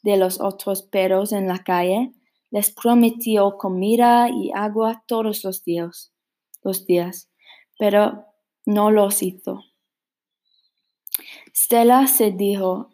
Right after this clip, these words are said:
a sí misma, "¿Por qué nadie es mi amigo?". Entonces, de repente, una voz le respondió desde lejos. Dijeron,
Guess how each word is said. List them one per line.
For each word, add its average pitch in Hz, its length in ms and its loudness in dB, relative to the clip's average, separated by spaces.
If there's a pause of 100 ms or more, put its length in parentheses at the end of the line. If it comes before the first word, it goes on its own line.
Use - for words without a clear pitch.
a 196 120 -4
sí 196 240 -6
misma, 180 500 -8 (500)
"¿Por 285 220 0
qué 294 160 4
nadie 208 420 2
es 190 180 -8
mi 185 120 -6
amigo?". 175 580 -10 (840)
Entonces, 202 1000 -2 (200)
de 202 160 -2
repente, 226 960 -2 (340)
una 202 240 2
voz 226 580 0 (440)
le 196 180 2
respondió 196 800 0
desde 190 360 -2
lejos. 180 680 -4 (240)
Dijeron, 190 560 0